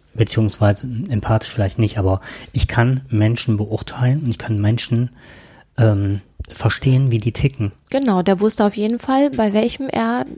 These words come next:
Speaker 2: das Knöpfchen
Speaker 1: Mhm.
Speaker 2: drückt, also welchen Knopf er wo drücken musste.
Speaker 1: Genau.
Speaker 2: Und das hat funktioniert.
Speaker 1: Dann sind wir auch schon, wo wir gerade die Begriffe, ähm, Umdeutung hatten und Reframing, sind wir beim systemischen Denken und Handeln.
Speaker 2: Ja.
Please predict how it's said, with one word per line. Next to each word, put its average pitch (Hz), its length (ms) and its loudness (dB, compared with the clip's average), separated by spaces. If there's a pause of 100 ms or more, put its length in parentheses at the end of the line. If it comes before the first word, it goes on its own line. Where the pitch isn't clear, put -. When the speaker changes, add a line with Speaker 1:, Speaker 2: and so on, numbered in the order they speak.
Speaker 2:
das - 240 -8
Knöpfchen 240 400 -2
Speaker 1:
Mhm. 113 40 2
Speaker 2:
drückt, 120 220 0
also 196 220 0
welchen 254 280 0
Knopf - 300 -4
er 214 140 0
wo 214 100 2
drücken 226 380 0
musste. 185 420 0 (480)
Speaker 1:
Genau. 110 200 2
Speaker 2:
Und 214 80 0
das 185 160 -2
hat 180 120 -10
funktioniert. 226 720 -2 (760)
Speaker 1:
Dann 135 180 4
sind 143 180 0
wir 127 100 2
auch 120 60 4
schon, 110 480 0
wo 107 120 0
wir 104 100 4
gerade 107 320 2
die 98 320 0
Begriffe, 101 800 0 (420)
ähm, 95 400 -4 (1040)
Umdeutung 117 640 2
hatten 117 340 2
und 123 240 -6
Reframing, 117 540 0
sind 110 240 -4
wir 95 80 0
beim 98 220 0
systemischen 104 600 -2
Denken 110 360 -2
und 101 200 -4
Handeln. 117 380 -2 (180)
Speaker 2:
Ja. 180 320 -2